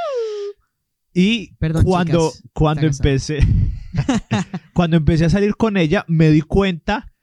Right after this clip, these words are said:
Speaker 1: de que mis ojos como que se abrieron hacia otras mujeres.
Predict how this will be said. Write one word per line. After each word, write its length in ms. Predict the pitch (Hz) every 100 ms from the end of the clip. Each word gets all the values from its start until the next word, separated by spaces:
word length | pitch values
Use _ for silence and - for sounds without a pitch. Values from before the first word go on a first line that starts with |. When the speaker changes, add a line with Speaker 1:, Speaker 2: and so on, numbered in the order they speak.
| _ _ _
Speaker 1:
de 280 | 135 131 151
que 520 | - 151 147 131 - _
mis 420 | 156 165 156 -
ojos 360 | 165 151 185 -
como 220 | 175 147
que 160 | - 135
se 140 | 151
abrieron 680 | 135 131 131 135 156 160 - _ _ _
hacia 360 | 135 135 143 117
otras 340 | 156 202 175
mujeres. 760 | 139 117 - 95 80 - -